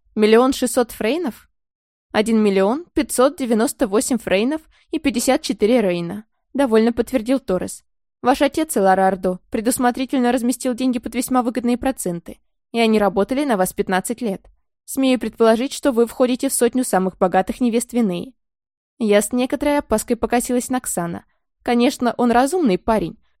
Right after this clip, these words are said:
но при этом страшно гордый. Сейчас как заявит, что ему не нужна богатая невеста, и что я буду делать? «Эля, мой отец оставил мне почти миллион. Нормальное наследство для единственного ребенка мага». Бирюзовые глаза смеялись.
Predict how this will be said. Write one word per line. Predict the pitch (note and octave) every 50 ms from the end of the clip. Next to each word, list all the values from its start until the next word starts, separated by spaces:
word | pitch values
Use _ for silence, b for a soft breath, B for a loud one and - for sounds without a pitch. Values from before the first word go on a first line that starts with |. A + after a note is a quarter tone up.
| _ _ _ _
но | - B3 B3+ B3+
при | - C4+ C#4
этом | D#4 E4 A#3+ G3 G3+
страшно | - - - A#3 A#3+ - A#3+ A#3
гордый. | G3+ G3 F3+ F3 - - F#3 G3+ G#3+ - _ _ _ _ _ _ _ _ _ _
Сейчас | - - B3+ G#3+ G#3+ A#3 -
как | - A#3 G#3
заявит, | F#3+ A#3 C#4 D#4+ F#4 F4 C#4 -
что | - - G3+
ему | G3 G3+ G#3
не | G#3 G#3
нужна | G#3+ A#3 A#3+ A3 B3 A3
богатая | F#3+ F#3+ F#3+ F3 G3+ G3+ G#3+ G3+
невеста, | G#3+ A3+ A#3 G3+ F#3+ F#3 - - - G3 F#3+ - _ -
и | D4+
что | D4+ - -
я | D#4+ D#4 C4+
буду | F#3+ G3 F#3+ G3
делать? | F3+ F#3+ G#3 A#3 C4+ C4+ - - - _ _ _ _ _ _ _ _ _ _ _ _ _ _ _ _ _ _ -
«Эля, | - G#3+ G3+ F#3 F3 F#3 A3 - _ _
мой | - A#3+ D4+ E4
отец | - - D#4+ D#4 -
оставил | C#4 B3 - - C4+ A#3+ A#3 A3
мне | A3 A#3 B3 C4
почти | - G#3+ G#3 - - A3+
миллион. | A3+ A3 G#3+ G#3+ A#3 A3+ G#3 G#3 G#3+ - _ _ _ _
Нормальное | - A3 A3 A3 A3 A#3+ C#4+ D4+ C4+ A3+
наследство | G3+ G#3 A3 - C#4 C4+ C4 - - - F#3+
для | F3 G3 G3+
единственного | G#3 G3 A#3 A#3 - - - G3+ G3+ G3+
ребенка | G3+ G#3+ F#3 G#3+ G#3+ G#3+ G#3 -
мага». | A3 A3+ A3 F#3 F3+ - - - _ _ _ _ _ _ _
Бирюзовые | - A#3 A3+ A#3+ G3+ G#3+ F#3 G3+ G3
глаза | - G#3+ G#3+ G3 G3+
смеялись. | G3 - A3 A3 G#3 G#3+ F#3+ F3+ G#3+ G#3 - -